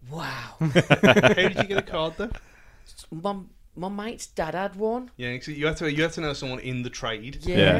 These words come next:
Speaker 3: If it, but there was any trade possible. <laughs> So
Speaker 1: Yeah, it was, it was an antique dealer, so I,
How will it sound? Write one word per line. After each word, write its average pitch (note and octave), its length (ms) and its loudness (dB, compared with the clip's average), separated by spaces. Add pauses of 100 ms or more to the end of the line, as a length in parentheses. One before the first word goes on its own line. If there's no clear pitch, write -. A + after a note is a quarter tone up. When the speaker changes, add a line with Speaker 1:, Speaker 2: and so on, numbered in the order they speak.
Speaker 3:
If D3 80 2
it, C3 180 -8
but D3+ 160 8
there D#3 120 2
was D3+ 180 4
any C#3+ 240 4
trade D3+ 380 6
possible. D3 420 0
<laughs> G3 180 2
So D#3 160 8
Speaker 1:
Yeah, C3+ 220 8
it A#2+ 40 10
was, - 100 -4
it - 80 8
was F3+ 100 6
an G2 100 4
antique E3+ 480 0
dealer, F#3 400 0
so - 220 -4
I, F3 60 -2